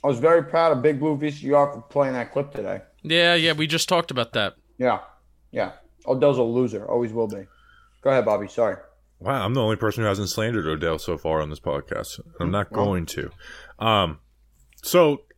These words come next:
Speaker 3: I hated the Red Sox in the early two thousands, but I didn't have a player that I just really ha-, like. I hated, uh, Nomar Gar-, uh, Garciaparra, par-, partly 'cause the Dick Jeter versus Nomar conversations, but I, there, I just didn't feel that hatred.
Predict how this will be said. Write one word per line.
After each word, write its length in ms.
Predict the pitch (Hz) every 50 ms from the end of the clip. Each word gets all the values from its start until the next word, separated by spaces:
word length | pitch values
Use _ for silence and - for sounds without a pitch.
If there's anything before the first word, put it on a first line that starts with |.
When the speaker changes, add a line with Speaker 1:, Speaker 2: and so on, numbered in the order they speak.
| _ -
Speaker 3:
I 140 | 113 175 190
hated 300 | 135 156 156 165 165 143
the 80 | 143
Red 180 | 123 131 131 127
Sox 460 | - 170 156 143 151 - - - - - - -
in 80 | 135 123
the 60 | 117
early 240 | 117 117 120 123 120
two 180 | - 135 131 -
thousands, 500 | - 113 110 113 117 113 127 139 131 -
but 160 | - 123 113
I 60 | 120
didn't 280 | 123 170 185 175 - -
have 200 | 147 160 151 139
a 60 | 127
player 520 | - - - - - 113 117 117 107 104
that 160 | 98 98 95
I 160 | 95 95 90 - _ _ _ _ _ -
just 260 | - 113 98 - -
really 360 | 95 98 104 107 101 95 85
ha-, 80 | 98 95
like. 140 | 107 107 95
I 100 | 110 107
hated, 400 | 98 120 131 131 131 147 143 139 - _ _ _ _ _ _ _ _
uh, 240 | - 110 113 113 110
Nomar 360 | 107 113 117 120 120 120 117
Gar-, 300 | 107 117 104 110 117 - - 107
uh, 220 | 101 101 98 95
Garciaparra, 760 | 85 104 104 101 - - 87 - 95 90 85 85 87 90 87 - - _ _ _ _ _ - _ _ - - _ _ _ _ -
par-, 280 | - - 123 - - - - - - - - - - - -
partly 300 | - 135 135 131 120 117
'cause 160 | 107 120 98
the 100 | 92 104
Dick 240 | 95 95 110 113 104
Jeter 340 | 98 101 104 107 107 104 101
versus 300 | 85 98 98 87 - 101
Nomar 340 | 95 98 95 92 92 92 85
conversations, 680 | - 98 92 90 85 - - 87 85 85 - 90 87
but 160 | - 113 - -
I, 100 | 120 -
there, 320 | 117 127 127 131 135 -
I 80 | 117 135
just 220 | 127 143 131 -
didn't 240 | - 147 139 135 120
feel 240 | - - 131 127 117
that 140 | 110 98 90
hatred. 420 | 98 104 104 - - 101 92 90